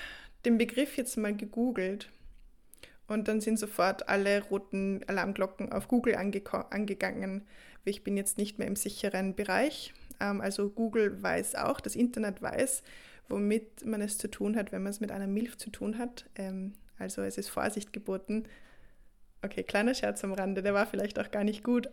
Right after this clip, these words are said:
aber den wollte ich mir jetzt nicht nehmen lassen. Ähm, ja, wenn man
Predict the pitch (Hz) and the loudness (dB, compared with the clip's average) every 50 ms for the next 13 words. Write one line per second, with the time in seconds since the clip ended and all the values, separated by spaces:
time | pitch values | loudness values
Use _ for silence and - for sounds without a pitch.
0 | - - 190 196 196 196 196 196 190 202 202 - - - - - - - 226 226 | -2 0 2 2 4 2 2 2 0 -2 -4 -8 -14 -18 -20 -20 -6 0 2 4
1 | 220 202 190 196 - - - 196 190 190 - - 202 - - 185 190 185 196 196 | 4 2 2 -2 -6 -6 -4 -4 -4 -2 -4 -6 -8 -4 -4 -2 -2 0 -2 -2
2 | 190 190 196 - - - - - 208 - - - - - - - - - - - | -2 -2 -4 -4 -6 -6 -6 -8 -8 -10 -14 -20 -20 -20 -20 -20 -20 -20 -20 -20
3 | - - - - - - - - - - - - - - - - - - - - | -20 -20 -20 -20 -20 -20 -20 -20 -20 -20 -20 -16 -14 -14 -14 -14 -18 -20 -20 -20
4 | - - - - - - - - - - - - 233 220 214 208 214 220 208 208 | -20 -20 -20 -20 -20 -20 -20 -20 -20 -20 -4 0 2 4 4 4 4 4 4 4
5 | 220 208 208 - - - - - - - - - 220 247 269 262 240 240 226 220 | 2 4 2 2 2 2 -2 -10 -16 -16 -6 2 4 4 6 8 6 6 6 4
6 | 208 208 208 - | 0 -2 -6 -10